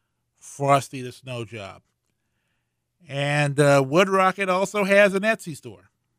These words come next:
where you can get such items as weed pins, sex toy pins, posters, coloring books,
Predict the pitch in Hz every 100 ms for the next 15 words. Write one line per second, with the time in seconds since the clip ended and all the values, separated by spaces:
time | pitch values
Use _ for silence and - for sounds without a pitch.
0 | _ _ _ _ 127 131 123 120 120 120
1 | 123 120 - 131 - 131 127 127 120 117
2 | 110 104 151 175 165 - 170 170 165 143
3 | 156 147 - 151 143 135 147 143 131 117
4 | 151 143 - 135 120 156 143 135 127 131
5 | -